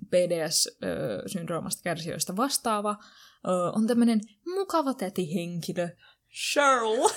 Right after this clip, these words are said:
Speaker 1: <laughs> Joka, tota, tota, tulee näyttämään, että miten tää lääke, jotka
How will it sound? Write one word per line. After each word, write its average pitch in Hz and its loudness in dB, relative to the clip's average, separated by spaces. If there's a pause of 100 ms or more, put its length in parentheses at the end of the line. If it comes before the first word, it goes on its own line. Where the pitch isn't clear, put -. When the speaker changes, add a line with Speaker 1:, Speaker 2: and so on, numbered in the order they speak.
(400)
Speaker 1:
<laughs> - -14
Joka, 220 6 (360)
tota, 196 4
tota, 175 2 (220)
tulee 185 4
näyttämään, 180 -2
että 165 -6
miten 165 -4
tää 160 -2
lääke, 170 -2
jotka 156 -4